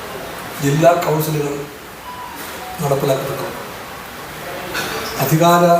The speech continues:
വികേന്ദ്രീകരണത്തിൻ്റെ പാതയിൽ കേരളം നടത്തിയ ശ്രദ്ധേയമായ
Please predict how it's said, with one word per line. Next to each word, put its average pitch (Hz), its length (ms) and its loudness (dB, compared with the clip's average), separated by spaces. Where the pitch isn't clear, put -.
വികേന്ദ്രീകരണത്തിൻ്റെ 151 800 -2
പാതയിൽ 131 280 -4
കേരളം 156 380 4
നടത്തിയ 143 320 2
ശ്രദ്ധേയമായ 175 540 4